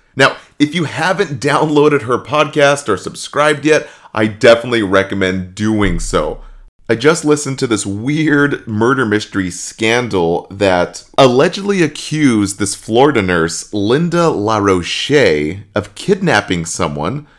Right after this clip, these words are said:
forcing that person to do labor inside her house, and then all of a sudden, it becomes a cold case. This person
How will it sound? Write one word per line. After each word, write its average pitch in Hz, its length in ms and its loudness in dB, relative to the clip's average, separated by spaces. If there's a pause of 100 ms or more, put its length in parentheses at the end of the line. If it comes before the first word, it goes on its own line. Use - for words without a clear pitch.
(200)
forcing 220 720 2
that 175 260 0
person 147 440 0
to 120 100 -12
do 131 300 0
labor 107 960 -2 (180)
inside 175 460 0
her 156 100 0
house, 110 800 -2
and 131 120 -4
then 127 100 -2
all 170 300 0
of 220 120 2
a 185 60 0
sudden, 92 600 2 (480)
it 113 60 -14
becomes 113 280 -4
a 101 60 0
cold 117 460 -2
case. - 560 -8 (240)
This - 160 -8
person 139 520 -2